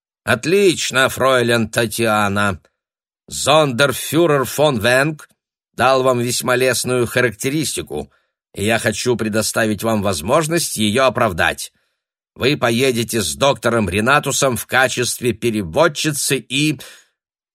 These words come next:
«Но я не переводчица. Откуда вы взяли, что я могу быть переводчицей? Это же очень трудно!» Охваченная паникой, Таня шагнула к столу, умоляюще прижимая руки к груди.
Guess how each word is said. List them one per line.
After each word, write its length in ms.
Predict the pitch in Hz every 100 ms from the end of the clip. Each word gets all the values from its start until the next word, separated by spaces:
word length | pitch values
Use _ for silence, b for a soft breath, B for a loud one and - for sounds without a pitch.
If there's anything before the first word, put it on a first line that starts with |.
| -
«Но 80 | 98
я 220 | 110 131
не 140 | 165
переводчица. 1000 | 151 165 180 196 208 143 - - - 85 b b -
Откуда 440 | 117 123 226 175
вы 140 | 143 156
взяли, 320 | 131 202 151
что 180 | 120 160
я 140 | 170
могу 240 | 147 151 170
быть 220 | 156 147
переводчицей? 920 | 165 175 190 196 147 117 - 104 85 B B _
Это 180 | 113 151
же 120 | 139
очень 300 | 180 - 185
трудно!» 560 | 185 247 220 120 101 85 _ _ _ _ -
Охваченная 720 | 90 - 95 95 - 90 90
паникой, 560 | - 104 98 92 98 90
Таня 320 | 101 98 90
шагнула 500 | - 92 90 95 90
к 40 |
столу, 500 | - - 95 113 101 B B _
умоляюще 720 | 95 98 104 104 101 - 98
прижимая 540 | 90 92 98 107 104 101
руки 280 | 110 98
к 40 | 95
груди. 540 | 90 113 101 107 78